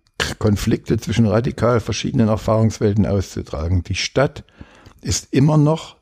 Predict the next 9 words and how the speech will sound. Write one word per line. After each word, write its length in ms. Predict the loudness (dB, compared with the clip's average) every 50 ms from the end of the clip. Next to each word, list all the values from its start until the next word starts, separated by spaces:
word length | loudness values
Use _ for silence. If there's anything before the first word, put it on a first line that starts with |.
| _ 0
der 200 | 0 2 2 0
wichtigste 560 | -2 -2 -4 -4 -4 -4 -4 -4 -4 -2 0
Ort 240 | 0 0 0 0 -2
der 80 | -2 -2
gesellschaftlichen 760 | 0 -2 0 0 0 0 0 -4 -6 -6 -6 -2 -2 0 0
Selbstverständigung 1120 | 0 0 0 -2 -2 -6 -8 -8 -4 -2 0 2 2 2 2 2 0 0 -2 -2 -2 -2 -4
und 260 | -4 -2 -2 -2 -2 -2
Selbsterziehung. 800 | -2 -2 -2 -4 -6 -8 -8 -8 -8 -8 -8 -6 -6 -6 -8 -8 -12 _ _ _ _ _ _ _ _ _ _ _ _ -20 -20 -20 _ _ _ _ _ _ _ _ _ _ _ 0
Und 220 | 0 0 0 0